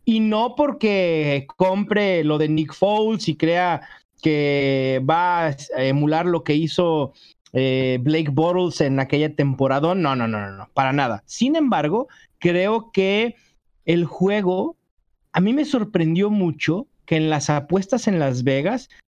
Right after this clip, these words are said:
sea el segundo juego en el que más esperan puntos. Entiendo el hecho de la ofensiva de Kansas City,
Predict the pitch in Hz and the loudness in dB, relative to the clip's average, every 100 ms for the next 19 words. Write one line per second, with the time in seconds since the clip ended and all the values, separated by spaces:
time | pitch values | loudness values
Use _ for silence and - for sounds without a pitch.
0 | _ _ _ - - 190 214 262 269 196 | _ _ _ -10 -2 0 0 -2 -2 -2
1 | 180 165 - 180 190 254 262 208 226 254 | 0 -2 -2 0 0 0 0 -2 0 0
2 | 226 175 175 170 196 226 254 - 214 226 | 0 0 0 0 0 -2 -4 -2 -2 0
3 | 220 214 233 254 - 139 - 190 196 170 | 0 0 0 0 -2 -2 -2 -2 0 0
4 | 220 269 262 233 226 233 262 - - _ | 0 0 0 0 0 0 0 -2 -20 _
5 | - 170 170 - 156 151 190 208 185 151 | 0 0 0 0 -2 0 0 0 0 0
6 | 185 170 143 226 247 247 - | 0 0 -2 -4 -2 -2 -4